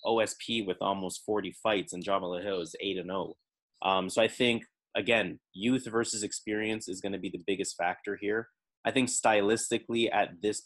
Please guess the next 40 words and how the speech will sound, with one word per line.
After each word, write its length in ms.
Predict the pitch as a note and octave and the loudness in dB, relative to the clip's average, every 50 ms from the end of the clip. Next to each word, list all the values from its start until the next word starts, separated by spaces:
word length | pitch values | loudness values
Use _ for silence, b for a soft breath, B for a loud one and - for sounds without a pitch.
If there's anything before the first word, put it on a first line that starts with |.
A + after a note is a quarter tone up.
| - - - | -12 -8 -6
point 240 | G#2+ G#2+ G#2 F#2 | -4 -4 -4 -4
in 80 | - F#2+ | -6 -6
their 220 | F#2+ F#2+ F#2+ F#2 - - | -6 -6 -6 -6 -8 -12
careers, 580 | - F#2 F2+ F2+ F#2 G2 G#2 G#2 G#2+ - - - - | -12 -8 -6 -4 -4 -2 -4 -4 -4 -6 -10 -10 -8
they're 100 | G2+ F#2 | -8 -6
gonna 160 | G#2 G2 F#2+ - | -6 -6 -6 -4
have 320 | G#2 G2 G2 F#2+ F#2+ F2+ F#2 _ _ _ _ _ _ _ _ _ - | -4 -2 0 0 -2 -2 -6 _ _ _ _ _ _ _ _ _ 2
maybe 240 | B2+ C3+ C3+ D3 | 4 4 6 6
not 220 | C#3 C3+ C3 B2+ - | 6 6 6 4 2
the 80 | A#2+ | -2
same 400 | - - - A2+ G#2 G#2 G2 F#2 | -2 -2 -2 -2 -2 -2 -2 -2
style, 800 | F#2 - - - - - - - G2+ G2+ G2+ G#2 A2+ B2 C3+ D3 | -2 -4 -2 -2 -2 -4 -2 -2 0 2 4 4 4 4 4 4
but 120 | C3 A#2 G#2 | 4 4 4
I 100 | A#2 A#2+ | 4 4
think 220 | - - G#2+ G#2+ | 2 -2 -6 -4
they're 120 | - G2+ F2+ | -2 -2 0
gonna 180 | G#2 G2+ G2 | 2 0 0
have 320 | F#2+ F#2+ G2 F#2+ F#2 F2 - | 0 0 0 0 0 -2 -2
sort 240 | - G#2 F#2+ F#2 | -2 -2 0 0
of 80 | F2+ E2 - | -2 -4 -6
the 80 | - F2 | -8 -6
similar 800 | - - - A2 G#2 G2+ G2 F#2+ F#2+ F#2 F2+ F2 E2+ E2 E2 _ _ _ _ _ _ _ _ - G#2 | -4 -2 -2 0 0 0 2 2 4 4 4 4 2 0 -2 _ _ _ _ _ _ _ _ -2 -2
approach 600 | G#2 - - - - A#2 A2+ G#2 - - - - - | -2 -2 -2 0 4 6 6 4 4 0 -6 -6 -4
to 120 | A2+ G#2 | -2 0
this 220 | F2+ F#2+ F2+ - - | 0 0 -2 -2 -4
fight. 320 | - - F#2+ F2 D2 - - _ | 0 0 2 2 0 -2 -6 _
Both 220 | - G2 G#2 - A2 | 0 0 0 0 0
of 60 | G2+ | 0
them 180 | G#2 G#2 F#2+ G2 | 0 0 2 2
are 320 | F#2+ F#2+ F#2 F#2 F2+ - _ _ _ _ _ _ _ _ _ _ _ _ _ - | 2 2 2 0 -2 -6 _ _ _ _ _ _ _ _ _ _ _ _ _ -4
slightly 460 | - - - - G#3+ G2+ - - G2+ F#2+ | -2 0 2 2 2 2 2 0 -2 -2
rangier 640 | F#2 F#2 F#2+ F#2+ G2+ G#2 F#2+ - G#2 G2 G2 F#2+ - | 0 0 0 0 0 -2 -2 -2 0 0 0 0 0
fighters. 640 | - G#2 G2+ G2 F#2+ F#2+ F#2+ F#2 F2+ - - - - _ _ _ _ _ _ _ - | 2 2 2 2 2 0 0 -2 -4 -6 -8 -12 -14 _ _ _ _ _ _ _ -4
Um, 380 | - F2+ F2+ F2 E2+ E2+ E2+ E2 | -2 0 0 0 0 -2 -4 0
they 140 | E2+ F2 F2 | 0 0 0
throw, 400 | - - - G2+ G#2 G2+ G2 G2 | 0 -2 0 2 4 4 4 4
you 100 | F#2+ F#2+ | 2 0
know, 120 | F#2 F#2 | 0 0
slightly 340 | F2+ - - G2 F2 F2 F2+ | -2 0 0 2 2 0 -2
straighter 400 | - - - - F#2 F#2+ F#2+ F#2 | -4 -4 -2 0 0 2 0 0